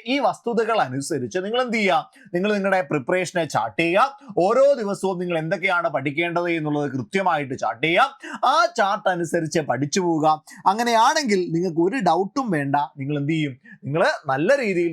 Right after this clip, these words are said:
തന്നെ എക്സാമിനേഷൻ അറ്റൻഡ് ചെയ്യും. കാരണം നോട്ടിഫിക്കേഷൻ വന്നാൽ വളരെ വേഗത്തിൽ, ആ, ബാക്കി പ്രൊസീജിയറുകൾ നടത്തി ഒരു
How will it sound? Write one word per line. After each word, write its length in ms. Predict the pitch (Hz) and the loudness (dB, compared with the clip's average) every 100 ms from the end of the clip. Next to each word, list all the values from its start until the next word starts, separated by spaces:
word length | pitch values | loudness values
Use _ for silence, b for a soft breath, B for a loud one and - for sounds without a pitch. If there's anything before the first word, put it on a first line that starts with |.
| 160 | -2
തന്നെ 200 | 147 147 151 135 | -4 -4 -4 -4
എക്സാമിനേഷൻ 640 | - 156 143 139 131 135 120 | -2 -2 -2 -4 -4 -4 -4
അറ്റൻഡ് 260 | 147 143 | -2 0
ചെയ്യും. 160 | 156 110 B B - | 0 -2 B B 0
കാരണം 220 | 180 208 196 | 0 2 0
നോട്ടിഫിക്കേഷൻ 520 | 196 220 233 233 247 | 0 0 0 0 0
വന്നാൽ 200 | 226 214 196 | 0 0 0
വളരെ 200 | 165 214 196 | 0 0 0
വേഗത്തിൽ, 360 | 185 208 190 220 - | -2 -2 -2 -4 -2
ആ, 40 | 170 170 170 | 0 2 0
ബാക്കി 220 | 170 202 175 | 0 -2 -2
പ്രൊസീജിയറുകൾ 500 | 156 190 185 196 190 | -4 -2 0 0 0
നടത്തി 260 | 160 - 208 208 b b | -2 -2 -4 -4 b b
ഒരു 120 | 262 | 0